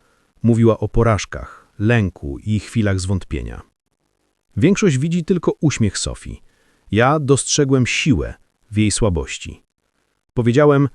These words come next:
„Podziwiam, że nie poddajesz się,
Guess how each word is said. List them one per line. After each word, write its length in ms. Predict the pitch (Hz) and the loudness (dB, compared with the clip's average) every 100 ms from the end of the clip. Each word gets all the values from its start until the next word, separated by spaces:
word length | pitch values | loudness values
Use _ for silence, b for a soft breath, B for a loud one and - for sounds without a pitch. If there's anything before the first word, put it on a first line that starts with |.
| _ _ _ _ _ _ _ _ _ _ | _ _ _ _ _ _ _ _ _ _
„Podziwiam, 500 | - 175 185 196 165 | 4 4 2 2 2
że 140 | 135 | 4
nie 120 | 156 143 | 2 4
poddajesz 540 | 143 120 139 101 82 | 2 4 2 2 -2
się, 280 | - 101 | -2 -4